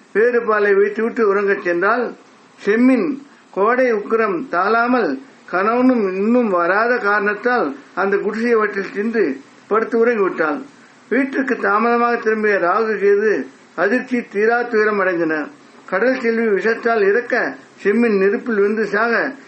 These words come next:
இருவர் வாழ்வும் சூன்யமானது. ஆயுதம் எடுத்தவன் பிற உயிரை கொன்று அதிகம் அனுபவித்தவன் வாழ்வு இப்படித்தான் முடியும், தவிர்க்க முடியாதது. கடல் செல்வி செம்மின் இருவரும் ராகு கேது கவலையில் இருந்து தப்பித்து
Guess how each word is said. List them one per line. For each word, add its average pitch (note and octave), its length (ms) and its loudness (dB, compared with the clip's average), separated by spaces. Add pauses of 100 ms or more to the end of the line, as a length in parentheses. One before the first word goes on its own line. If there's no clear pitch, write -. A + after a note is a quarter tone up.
(160)
இருவர் G#3 340 2
வாழ்வும் G#3+ 640 0 (220)
சூன்யமானது. G3 720 2 (600)
ஆயுதம் A#3+ 680 0
எடுத்தவன் A3 680 -2
பிற F#3+ 240 0
உயிரை A3+ 400 0
கொன்று G#3+ 560 -2 (800)
அதிகம் G#3+ 500 0
அனுபவித்தவன் G#3+ 760 2
வாழ்வு G#3 320 2
இப்படித்தான் G#3 520 0
முடியும், G3 480 0 (420)
தவிர்க்க B3 380 0
முடியாதது. G3 680 -2 (560)
கடல் A3 280 0
செல்வி A#3 400 0
செம்மின் A3 360 2
இருவரும் G#3 600 0
ராகு G3+ 380 2
கேது G#3+ 260 2
கவலையில் G#3 520 0
இருந்து G3 300 -4
தப்பித்து F#3+ 720 -2